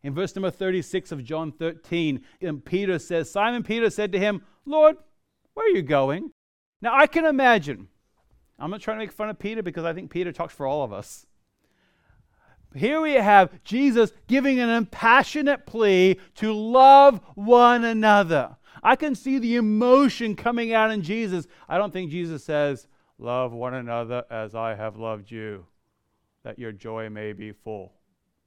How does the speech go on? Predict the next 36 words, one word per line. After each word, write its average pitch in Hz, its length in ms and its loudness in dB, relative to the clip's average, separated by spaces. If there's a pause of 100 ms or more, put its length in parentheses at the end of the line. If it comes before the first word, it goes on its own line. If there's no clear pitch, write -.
(380)
I 139 80 -10
don't 147 160 -14
see 139 120 -16
that 123 120 -12
in 110 120 -16
Jesus 104 340 -16
at 101 80 -16
all. 101 340 -14 (320)
I 127 120 -12
see 127 260 -12 (240)
a 143 60 -18
great 143 240 -12
deal 131 180 -12
of 110 100 -14
passion 117 500 -12
here. 104 340 -16 (260)
I 151 120 -4
see, 156 340 -8 (160)
I 139 80 -14
can 143 180 -8
imagine 151 480 -6
the 139 80 -2
love 139 560 -2
in 139 80 -8
his 135 260 -10
eyes 139 420 -2
and 135 100 -8
in 139 80 -8
the 139 80 -8
voice 139 480 -8
and 139 100 -10
the 135 60 -12
care 160 360 -8
of 156 60 -6
his 143 100 -10
voice 147 300 -8